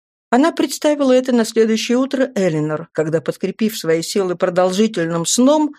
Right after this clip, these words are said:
молодая девушка встала, воодушевленная какой-то отчаянной уверенностью в успех.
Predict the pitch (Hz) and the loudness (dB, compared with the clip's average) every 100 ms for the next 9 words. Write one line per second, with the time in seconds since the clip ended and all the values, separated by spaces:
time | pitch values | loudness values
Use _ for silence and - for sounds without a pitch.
0 | - 240 262 277 320 285 262 233 220 - | -2 2 2 2 0 0 0 0 -2 -4
1 | 151 - - 240 311 311 302 - 180 180 | -8 -8 -2 0 2 0 -4 -6 0 2
2 | 170 - 196 254 294 262 240 247 196 - | 0 -4 -2 0 2 2 0 -2 -6 -4
3 | 320 311 233 226 226 - 339 302 247 208 | -4 -2 0 0 -2 -4 -2 2 2 4
4 | 226 262 240 220 214 180 175 - - - | 2 4 2 0 -4 -6 -6 -6 -8 -10